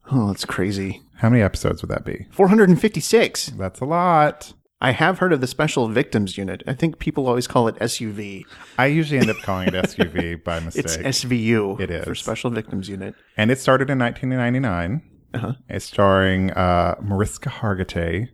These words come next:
Speaker 1: I never
Speaker 2: And
Speaker 1: know how to say her name.
Speaker 2: I think that's how you say it. Mariska Hargitay.
Speaker 1: Hargitay.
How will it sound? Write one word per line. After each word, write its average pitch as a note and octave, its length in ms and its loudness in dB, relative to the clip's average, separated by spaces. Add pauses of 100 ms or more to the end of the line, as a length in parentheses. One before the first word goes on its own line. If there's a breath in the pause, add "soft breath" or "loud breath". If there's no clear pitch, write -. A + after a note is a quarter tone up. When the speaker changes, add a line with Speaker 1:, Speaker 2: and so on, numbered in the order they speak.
(160)
Speaker 1:
I F#3 140 2
never G3+ 260 4
Speaker 2:
And F#3+ 60 4
Speaker 1:
know E4 60 4
how G3 140 0
to F#3 100 4
say F3+ 200 2
her D3+ 160 2
name. A#2 320 0 (160)
Speaker 2:
I - 80 -6
think C#3 180 -4
that's A2+ 160 -2
how F2 80 -2
you E2+ 80 -4
say - 200 -8
it. - 100 -8
Mariska G2 460 -4
Hargitay. - 680 -8
Speaker 1:
Hargitay. A#2+ 800 -2